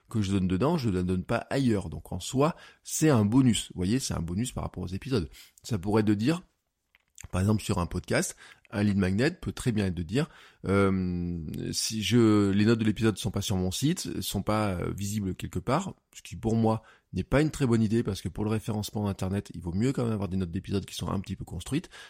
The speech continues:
Mais en tout cas, bon, ça, c'est une possibilité. Mais vous pourriez dire, voilà, j'ai fait un épisode de podcast sur tel sujet, il y a un complément qui est disponible sur mon site et pour que les gens puissent le télécharger, ils vous laissent une adresse mail.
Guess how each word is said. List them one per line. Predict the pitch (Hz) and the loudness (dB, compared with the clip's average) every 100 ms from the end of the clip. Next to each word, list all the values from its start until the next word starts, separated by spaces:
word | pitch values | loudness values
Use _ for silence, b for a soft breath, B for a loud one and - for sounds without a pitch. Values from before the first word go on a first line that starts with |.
| B | B
Mais | 95 107 | 2 2
en | 92 | 2
tout | 90 | 0
cas, | - 85 | -4 -6
bon, | - - | -6 -8
ça, | - 110 | -4 -4
c'est | 92 - 87 - - - | -4 -6 -6 -8 -14 -12
une | 90 87 | -10 -8
possibilité. | 85 - 87 85 160 - B B | -8 -6 -4 2 2 2 B B
Mais | 92 | -4
vous | |
pourriez | 101 104 98 | 0 2 2
dire, | 117 165 | 2 2
voilà, | 98 110 | 2 0
j'ai | 127 | -2
fait | 107 | -2
un | |
épisode | 104 104 | -2 0
de | 95 | -2
podcast | - 90 98 - | -4 -4 -4 -6
sur | 85 | -4
tel | 117 | -4
sujet, | 107 90 87 165 | -4 -4 0 2
il | 131 113 | 2 2
y | |
a | 156 | 2
un | 147 | 2
complément | 143 127 123 113 113 | 0 0 4 4 2
qui | 104 | 0
est | |
disponible | 95 - 98 95 | -4 -4 -2 -2
sur | - 87 | -4 -6
mon | 82 | -6
site | - 143 - B B B | -6 -6 -8 B B B
et | - 117 113 - - | 4 4 4 0 -10
pour | 101 | -6
que | 104 | -2
les | |
gens | 101 92 | -2 -2
puissent | 92 | -6
le | 90 | -6
télécharger, | 90 87 82 98 185 | -4 -4 -2 0 0
ils | |
vous | 131 | 2
laissent | 101 143 | 0 0
une | 139 | -2
adresse | 120 127 - | -2 -2 -4
mail. | 90 | -6